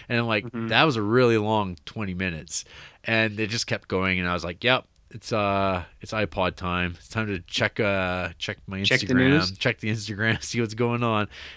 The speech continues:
Speaker 1: And the
Speaker 2: My
Speaker 1: movie just kinda winds off, and you're kinda like, "Oh, that's it." And then it's over with, and off with the show.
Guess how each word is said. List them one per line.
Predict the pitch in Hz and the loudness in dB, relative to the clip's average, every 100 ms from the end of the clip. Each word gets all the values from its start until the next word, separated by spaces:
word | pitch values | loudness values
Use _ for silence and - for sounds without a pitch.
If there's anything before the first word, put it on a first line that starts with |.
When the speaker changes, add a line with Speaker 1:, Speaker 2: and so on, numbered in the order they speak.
| - | -4
Speaker 1:
And | 117 | 0
the | 120 | 6
Speaker 2:
My | 127 | 6
Speaker 1:
movie | 131 | 6
just | - | 2
kinda | - 123 | -6 -6
winds | 110 123 131 107 | -2 2 2 4
off, | 113 110 113 113 | 6 8 6 4
and | |
you're | 104 | -6
kinda | 104 110 | -2 -2
like, | 107 110 135 | 0 -2 2
"Oh, | 156 147 127 - _ - | 4 4 0 -12 _ 0
that's | 127 131 170 | 2 4 6
it." | 156 - _ | 6 6 _
And | 120 | -4
then | 127 | -2
it's | 123 - - | -2 -8 -6
over | 139 139 113 | 4 4 6
with, | 101 92 - | 4 2 -2
and | 98 95 95 90 _ - - _ 110 | -8 -8 -8 -12 _ -20 -20 _ -2
off | 110 - 92 | -2 -2 -8
with | |
the | 101 | -6
show. | - 87 78 | -2 0 -2